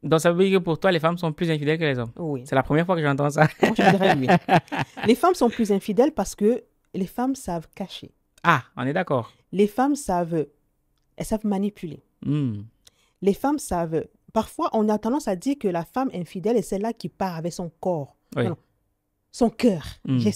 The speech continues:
Speaker 2: je, je, je rectifie. Plutôt son cœur. Mais aujourd'hui, je m'aperçois, lorsque je, je, j'écoute même dans les, au niveau des réseaux sociaux, je me rends compte que les femmes, elles vont avec leur tête.
Speaker 1: Hmm.
Speaker 2: Parce que maintenant, elles, comme je disais tout à l'heure, elles ont l'agenda.
Speaker 1: Oui.
Speaker 2: Ce n'est plus le cœur.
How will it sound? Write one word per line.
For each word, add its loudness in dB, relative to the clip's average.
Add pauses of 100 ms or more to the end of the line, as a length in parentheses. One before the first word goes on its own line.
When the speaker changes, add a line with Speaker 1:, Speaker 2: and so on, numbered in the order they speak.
Speaker 2:
je, -4
je, -6
je -4
rectifie. -6 (220)
Plutôt 0
son 0
cœur. -2 (880)
Mais 8
aujourd'hui, 8 (180)
je -4
m'aperçois, 0 (320)
lorsque 0
je, -2 (340)
je, -4 (140)
j'écoute 0
même 0
dans -2
les, -4
au -4
niveau -2
des -2
réseaux -4
sociaux, -6 (340)
je 0
me 4
rends 2
compte -2
que -4
les 0
femmes, -4
elles -2
vont -6
avec -4
leur -2
tête. -8 (500)
Speaker 1:
Hmm. -4 (120)
Speaker 2:
Parce 0
que 0
maintenant, 4
elles, 2
comme 0
je -4
disais -8
tout -2
à 2
l'heure, 2
elles -2
ont -2
l'agenda. 0 (320)
Speaker 1:
Oui. -4 (260)
Speaker 2:
Ce 2
n'est 8
plus 4
le 4
cœur. 0